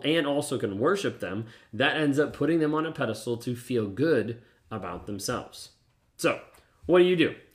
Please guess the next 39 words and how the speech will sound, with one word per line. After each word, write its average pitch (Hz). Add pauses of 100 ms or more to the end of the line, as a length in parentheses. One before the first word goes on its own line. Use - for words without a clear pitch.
(180)
How 151
do 165
you 160
actually 151
combat 135
this? - (180)
How 151
do 151
you 147
not 143
be 156
moldable? 101
How 139
to 139
not 143
be 160
a 107 (140)
slave 123
to 120
the 110
narcissist? 95
Not 151
be 156
someone 143
who 120
sends 117
off 113
this 113 (320)
energy 131
that, 104
like, 123
pulls 123
a 127
narcissist 113
in? 95
Not 147
be 156
someone 139
who, 123